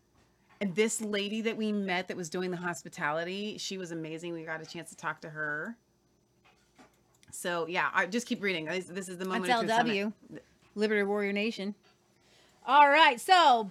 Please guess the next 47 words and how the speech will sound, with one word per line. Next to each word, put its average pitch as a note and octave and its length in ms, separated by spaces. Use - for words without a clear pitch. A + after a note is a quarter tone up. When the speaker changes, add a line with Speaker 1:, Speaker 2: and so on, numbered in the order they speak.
Speaker 2:
previously, D4+ 520
we D#4+ 100
had C4+ 100
headed D4 240
to D4 80
New B3+ 100
York C#4 220
for C#4+ 40
another C4 220
Reawaken B3+ 480
event A3 300
where A#3 100
Robert, B3 420
uh, A3 220
A C4 160
G A#3+ 180
gave A#3 280
us A3+ 160
the A3+ 80
privilege B3 340
of G#3+ 80
introducing A3+ 500
our G3 160
dear C4+ 280
friend, F#3 420
eleven-year-old A3+ 540
Shan A4 480
Miles, C4 580
to A#3 100
the G#3 120
world, G#3+ 400
along C#4 360
with C#4 80
his C4+ 120
incredible C#4+ 560
Lego D#4 360
Stop D#4 420
animation C4+ 480
superheroes, A#3+ 720
Freedom F#4 540
Force. C4 380
Does A3+ 100
he B3+ 40
have B3+ 100
any A3 180
new G#3 40
ones? A#3 260